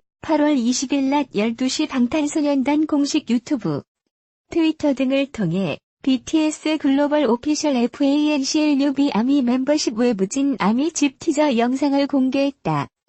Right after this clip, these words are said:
공개된 영상에는 일곱 명의 방탄소년단 멤버들이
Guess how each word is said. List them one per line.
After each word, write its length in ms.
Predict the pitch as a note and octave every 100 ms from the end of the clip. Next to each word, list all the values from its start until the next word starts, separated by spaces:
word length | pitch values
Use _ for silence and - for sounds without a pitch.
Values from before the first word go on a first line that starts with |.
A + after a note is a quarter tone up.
| _ _ _ _
공개된 520 | - C#4 C#4 C#4+ D4
영상에는 840 | A#3 A#3+ C4 B3+ G#3+ A3 C#4 G#3+ - _ -
일곱 320 | A#3+ B3 C#4
명의 320 | C4+ C4+ C#4+
방탄소년단 1040 | D#4 C4 A#3+ D#4 D4 D#4+ D4 C#4+ B3+ D4 -
멤버들이 800 | A3+ A3+ A#3 G3+ G3 A#3 G3